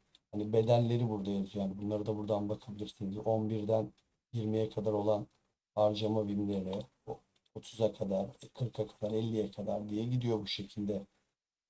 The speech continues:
Ee, biz ama şeye bakacağız şimdi. Mesela otuz level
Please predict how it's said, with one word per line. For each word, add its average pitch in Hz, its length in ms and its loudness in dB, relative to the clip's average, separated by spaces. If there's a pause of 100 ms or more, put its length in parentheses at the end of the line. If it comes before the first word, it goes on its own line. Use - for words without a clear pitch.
(120)
Ee, 98 580 -2
biz 151 240 0
ama 147 240 8
şeye 139 280 6
bakacağız 101 440 0
şimdi. 101 240 -2
Mesela 107 400 2
otuz 135 380 0
level 120 280 4